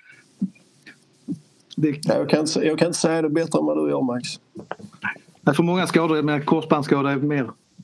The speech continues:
Speaker 1: tydligt att det tar så här lång tid och så vidare. Men det känns som det finns en annan, en annan osäkerhetsfaktor i detta.
Speaker 2: Ja. Vi kan ju säga som så här, det är en axelskada och det är en målvakt.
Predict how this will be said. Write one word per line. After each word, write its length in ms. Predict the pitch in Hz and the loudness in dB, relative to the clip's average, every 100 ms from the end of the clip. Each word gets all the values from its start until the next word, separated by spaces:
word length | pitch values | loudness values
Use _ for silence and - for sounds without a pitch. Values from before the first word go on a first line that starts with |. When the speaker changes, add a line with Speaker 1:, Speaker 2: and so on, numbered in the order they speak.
| - - | 0 2
Speaker 1:
tydligt 360 | 131 131 - | 4 2 0
att 120 | 107 | 0
det 80 | 117 | 2
tar 180 | 117 131 | 2 2
så 120 | 117 | 2
här 100 | 131 | 2
lång 240 | 117 120 113 | 2 0 2
tid 180 | 123 107 | 0 0
och 60 | |
så 100 | 107 | 0
vidare. 180 | 110 110 | 0 0
Men 100 | 120 | 0
det 60 | 127 | 2
känns 200 | 165 131 | 0 2
som 80 | 135 | 0
det 60 | |
finns 220 | 135 139 | 0 0
en 80 | 127 | 0
annan, 380 | 127 131 113 110 - - - - _ _ _ | 0 0 -2 -4 -10 -20 -20 -20 _ _ _
en 120 | 143 | 0
annan 440 | 143 165 156 131 156 | 2 2 2 2 2
osäkerhetsfaktor 800 | 170 151 123 123 - 113 - 120 | 4 2 4 2 2 2 2 2
i 40 | |
detta. 200 | 147 95 - | 0 -2 -2
Speaker 2:
Ja. 140 | - - - - - - - | -6 -8 -16 -20 -16 -16 -2
Vi 140 | - | 0
kan 160 | 131 139 | 2 4
ju 80 | 143 | 2
säga 260 | 147 147 | 2 2
som 140 | 135 127 | 2 0
så 140 | 143 | 2
här, 240 | 139 131 117 | 2 2 2
det 100 | 131 | 2
är 40 | |
en 100 | 127 131 | 0 0
axelskada 640 | 131 131 117 117 107 113 | -2 -2 -2 0 0 0
och 100 | 117 | 0
det 60 | 117 | 0
är 40 | |
en 80 | 113 | 0
målvakt. 680 | 113 120 120 101 - - | 0 0 0 -4 -6 -12